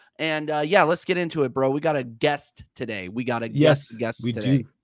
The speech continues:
Speaker 2: And we have a special guest returning to the show. So he's been on this channel before, in particular on this show before. I've
Speaker 1: Mm-hmm.
Speaker 2: had the pleasure of being on his channel. A content creator again, people who I, I'm very selective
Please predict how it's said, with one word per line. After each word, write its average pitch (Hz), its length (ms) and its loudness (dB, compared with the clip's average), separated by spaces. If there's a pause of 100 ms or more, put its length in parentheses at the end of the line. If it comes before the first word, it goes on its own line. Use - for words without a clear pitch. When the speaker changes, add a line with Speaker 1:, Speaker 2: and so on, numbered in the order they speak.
(160)
Speaker 2:
And 127 80 -2
we 131 40 4
have 135 160 4
a 127 60 -2
special 143 380 2
guest 135 280 0
returning 143 540 2 (300)
to 156 100 0
the 135 100 0
show. 139 280 0
So 127 180 -2
he's 113 180 -4
been 123 220 2
on 117 260 -2 (200)
this 135 160 0
channel 131 240 2
before, 120 400 2
in 110 80 -6
particular 113 480 -4
on 104 160 -6
this 127 120 0
show 135 200 2
before. 131 360 0
I've 110 100 -2
Speaker 1:
Mm-hmm. 117 80 -2
Speaker 2:
had 113 140 0
the - 60 -6
pleasure 120 320 -2
of 107 140 -4
being 110 200 -4
on 104 120 -2
his 127 180 -2
channel. 143 320 0 (400)
A 120 100 0
content 151 400 4
creator 131 360 4
again, 123 420 4
people 139 400 0
who 123 160 0
I, 117 260 2
I'm 117 120 -2
very 123 180 2
selective 120 640 0